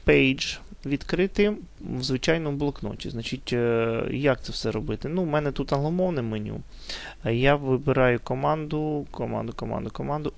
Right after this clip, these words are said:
Open With. А ви вибираєте відкрити, е, за допомогою, або відкрити з помощью, а, і, або відкрити в програмі. Ну і отут, коли я натискаю Open With, отут я вибираю Notepad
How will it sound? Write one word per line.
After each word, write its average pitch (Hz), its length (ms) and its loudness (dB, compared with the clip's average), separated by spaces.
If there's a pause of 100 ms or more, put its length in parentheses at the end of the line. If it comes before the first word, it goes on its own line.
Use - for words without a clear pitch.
Open 139 460 2
With. 117 240 0 (300)
А 123 140 6
ви 139 200 2
вибираєте 127 640 4
відкрити, 139 680 0 (800)
е, 110 340 2
за 123 160 2
допомогою, 120 520 0
або 120 180 0
відкрити 165 340 2
з - 60 -6
помощью, 113 680 -4
а, - 40 -6
і, 113 240 -8
або 113 380 -2
відкрити 143 340 0
в - 40 -12
програмі. 101 520 -2 (680)
Ну 240 60 0
і 190 60 4
отут, 170 500 -2
коли 139 240 2
я 135 120 2
натискаю - 460 -2
Open 135 380 0
With, 185 280 8
отут 190 360 -2
я 139 200 4
вибираю 139 480 2
Notepad 131 640 -2